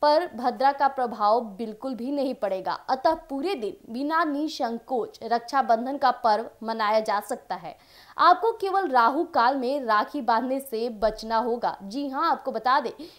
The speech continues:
कि वो राहु काल कब और क-, कितने समय पर रहेगी, तो रक्षाबंधन के लिए राहु काल भी लगने वाला है और इस दिन सुबह सात बजकर इकतीस मिनट से लेकर सुबह नौ बजकर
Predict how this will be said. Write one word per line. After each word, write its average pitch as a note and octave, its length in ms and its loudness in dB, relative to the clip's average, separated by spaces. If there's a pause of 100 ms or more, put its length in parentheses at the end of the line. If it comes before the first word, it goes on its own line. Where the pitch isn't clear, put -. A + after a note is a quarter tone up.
कि E4+ 100 0
वो F#4 160 2
राहु D#4 440 4 (380)
काल C4+ 320 4 (100)
कब C#4+ 300 -2
और B3+ 240 2
क-, A3 920 0
कितने D#4 340 -4
समय C4+ 300 0
पर C4+ 120 -4
रहेगी, C4 340 -2
तो C4+ 180 -4
रक्षाबंधन B3+ 760 0
के C4+ 140 -2
लिए F#3 280 -8 (340)
राहु C4+ 380 4
काल C4+ 480 0
भी C#4 280 -4
लगने B3+ 400 0
वाला B3+ 260 4
है C4 220 0
और - 320 -2
इस - 280 -6
दिन F4 240 -2 (300)
सुबह G4+ 480 0
सात D4 420 2
बजकर A3+ 580 -2 (360)
इकतीस E4 480 -2
मिनट C4 280 -2
से A3+ 160 -6
लेकर F#3+ 360 -8 (240)
सुबह B3+ 240 -4
नौ B3+ 320 -2
बजकर C4 580 0